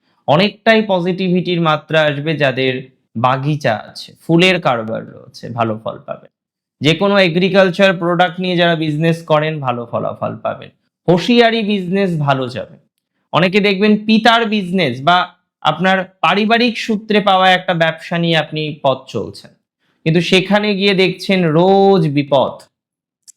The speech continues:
সেখানে গিয়ে দেখছেন রোজ সমস্যা। তাহলে একটা কথা মাথায় রাখুন, এই যে পারিবারিক বিজনেস নিয়ে যারা আছেন,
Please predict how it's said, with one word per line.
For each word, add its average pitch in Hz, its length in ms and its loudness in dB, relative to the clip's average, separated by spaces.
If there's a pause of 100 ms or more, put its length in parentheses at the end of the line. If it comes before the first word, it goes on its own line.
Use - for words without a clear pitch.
সেখানে 185 380 2
গিয়ে 185 200 4
দেখছেন 175 540 2 (380)
রোজ 196 340 6
সমস্যা। - 760 -4 (440)
তাহলে 190 180 4
একটা 196 320 0
কথা 233 240 4
মাথায় 220 340 4
রাখুন, 202 520 0 (680)
এই 190 160 8
যে 226 80 6
পারিবারিক 233 800 2
বিজনেস 220 520 4
নিয়ে 208 180 6
যারা 180 320 4
আছেন, 160 440 0